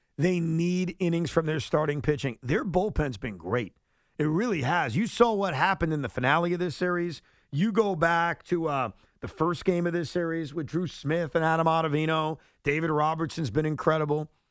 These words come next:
Their bullpen's been awesome. Like, their bullpen, and this is without Edwin Diaz, which actually frustrates me 'cause I think to myself, "Oh my God, if you had Edwin Diaz, this bullpen would even be better." But they need innings from their starting pitching. So this is the thing for Max,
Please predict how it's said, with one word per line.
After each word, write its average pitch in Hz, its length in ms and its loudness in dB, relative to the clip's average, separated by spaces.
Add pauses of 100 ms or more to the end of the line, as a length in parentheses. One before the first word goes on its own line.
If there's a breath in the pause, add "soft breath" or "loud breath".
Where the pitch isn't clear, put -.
(200)
Their 392 140 -2
bullpen's 220 540 -2
been 160 180 2
awesome. 320 440 -2 (520)
Like, 220 140 0
their 370 140 -2
bullpen, 226 680 0 (420 soft breath)
and 196 120 2
this 254 120 -2
is 220 140 -2
without 240 340 0
Edwin 147 300 -2
Diaz, 98 380 -6
which 214 180 2
actually 262 420 0
frustrates 160 560 0
me 165 180 -2
'cause 170 140 -4
I 143 100 0
think 160 200 -2
to 143 60 -2
myself, 127 420 -4
"Oh 123 80 -4
my 92 140 -6
God, 98 280 -4
if - 100 -20
you - 60 -12
had 156 300 2
Edwin 80 280 -12
Diaz, 76 440 -14 (260 soft breath)
this 147 160 -4
bullpen 151 460 0
would 156 120 0
even 165 280 0
be 185 120 2
better." 262 360 2 (480)
But 175 460 4 (180)
they 180 240 2
need 170 300 0
innings 156 320 0
from 147 160 0
their 139 120 0
starting 139 440 -2
pitching. 139 340 -2
So 135 220 -2
this 185 120 -2
is 339 100 -12
the 349 80 -6
thing 269 220 -4
for 175 120 -4
Max, 185 500 0